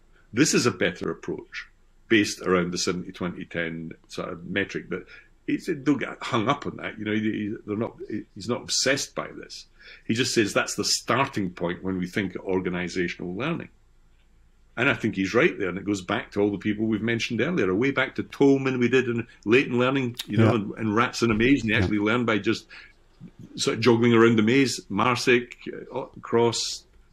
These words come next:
Speaker 1: Thorndike, all these sort of people that we've mentioned previously. You know, it, it's a real, you know, I think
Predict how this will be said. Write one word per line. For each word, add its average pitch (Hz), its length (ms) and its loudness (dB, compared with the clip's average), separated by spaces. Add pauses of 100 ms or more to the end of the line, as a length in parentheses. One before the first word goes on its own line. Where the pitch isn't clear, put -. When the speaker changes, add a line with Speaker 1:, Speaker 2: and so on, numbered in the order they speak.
Speaker 1:
Thorndike, 107 320 -2
all 147 140 4
these 120 180 2
sort - 140 -10
of - 60 -20
people 85 280 -10
that 90 120 -8
we've 87 120 -6
mentioned 90 420 -6
previously. 117 600 -4 (840)
You 107 180 -6
know, 113 260 2 (560)
it, - 220 -6 (400)
it's 127 160 0
a 139 80 6
real, 156 220 6 (100)
you 151 200 -4
know, 156 100 0
I 147 80 -4
think - 480 -4